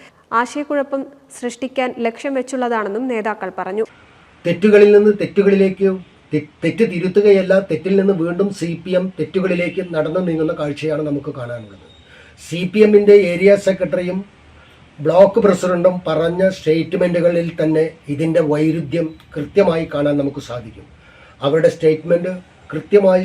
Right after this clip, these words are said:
Speaker 2: ശ്രദ്ധിച്ച ഏതൊരാൾക്കും അത് കൃത്യമായി ബോധ്യപ്പെടുന്നതാണ്. ഇവിടെ ബി ജെ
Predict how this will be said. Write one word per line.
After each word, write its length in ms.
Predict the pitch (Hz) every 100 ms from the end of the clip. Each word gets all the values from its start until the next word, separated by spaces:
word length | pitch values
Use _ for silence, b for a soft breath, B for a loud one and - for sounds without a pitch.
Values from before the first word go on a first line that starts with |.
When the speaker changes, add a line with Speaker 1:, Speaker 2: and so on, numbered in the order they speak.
| 180
Speaker 2:
ശ്രദ്ധിച്ച 380 | 156 143 156 175 135 - 143 156
ഏതൊരാൾക്കും 600 | 196 202 196 170 160 170 160 151
അത് 80 | 151 -
കൃത്യമായി 440 | 143 160 151 151 135
ബോധ്യപ്പെടുന്നതാണ്. 680 | 143 147 147 131 113 101 - _ _ _ b b b b _ _ 160
ഇവിടെ 220 | 185 190
ബി 100 | 180 190
ജെ 80 | 214